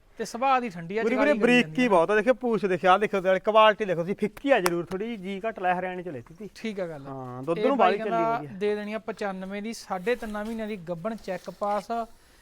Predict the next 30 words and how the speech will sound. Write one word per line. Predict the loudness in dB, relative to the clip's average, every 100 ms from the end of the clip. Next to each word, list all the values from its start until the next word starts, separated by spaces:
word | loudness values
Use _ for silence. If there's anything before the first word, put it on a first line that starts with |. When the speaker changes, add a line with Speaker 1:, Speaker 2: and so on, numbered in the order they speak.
| -20 _ -4
Speaker 1:
ਅੱਠ | -4 -4
ਲੀਟਰ | -8 -6 -6
ਦੁੱਧ। | -4 -6 -6
ਤੇ | -4 -4
ਹੁਣ | -4 -8
ਮਾਰਦੇ | -8 -6 -6 -6
ਆ | -6
ਵੱਡੀ | -6 -8 -10 -10
ਮੱਝ | -10 -12 -10
ਤੇ | -8
ਕੈਮਰਾ। | -8 -10 -8 -6 -6 -12 _ _
ਇਹ | 0 2
ਕਿੰਨੇ | 0 0
ਟਾਈਮ | 0 0
ਦੀ | -2
ਗੱਭਣ | -4 -2 -2
ਆ |
ਕੋਲੂ? | -2 -2 -6 -10
Speaker 2:
ਗੁਰੂ | -8 -4
ਵੀਰੇ | 2 2
ਇਹ |
ਸਾਢੇ | 2 0 2 4
ਸੱਤ | 2 0
ਮਹੀਨੇ | -4 -2 -2
ਦੀ | -4
ਗੱਭਣ | -2 0
ਆ |
ਜੀ। | 0
Speaker 1:
ਪੂਰਿਆਂ | 2 4 4
ਦੀ? | 2